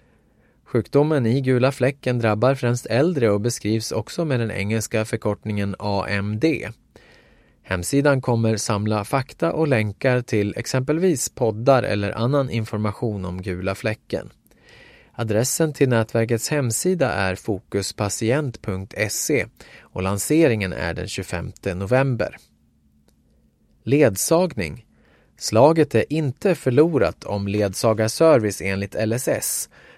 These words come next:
lagen om stöd till vissa funktionshindrade. Det skriver förbundsjuristen på Synskadades riksförbund Anna Kvarnström på förbundets hemsida. Hon påpekar att förbundet just nu driver fem ärenden där en enskild har fått rätt i förvaltningsrätten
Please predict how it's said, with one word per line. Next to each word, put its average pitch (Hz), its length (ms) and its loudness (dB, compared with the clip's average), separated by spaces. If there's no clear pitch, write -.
lagen 107 500 4
om 101 240 -2
stöd 120 420 2
till 92 220 -6
vissa 98 300 -2
funktionshindrade. 104 1000 -2
Det 95 140 -6
skriver 98 320 -2
förbundsjuristen 101 920 -2
på 101 80 -4
Synskadades 101 800 -2
riksförbund 127 760 0
Anna 104 360 -2
Kvarnström 110 760 -2
på 85 220 -6
förbundets 87 540 -4
hemsida. 92 640 -2
Hon 143 240 0
påpekar 127 500 2
att 113 140 4
förbundet 123 560 2
just 131 240 2
nu 156 180 2
driver 117 380 4
fem 160 340 2
ärenden 113 580 2
där 101 160 2
en 101 140 -2
enskild 107 480 0
har 143 200 2
fått 113 240 -2
rätt 143 300 -2
i 95 100 -4
förvaltningsrätten 98 1080 -2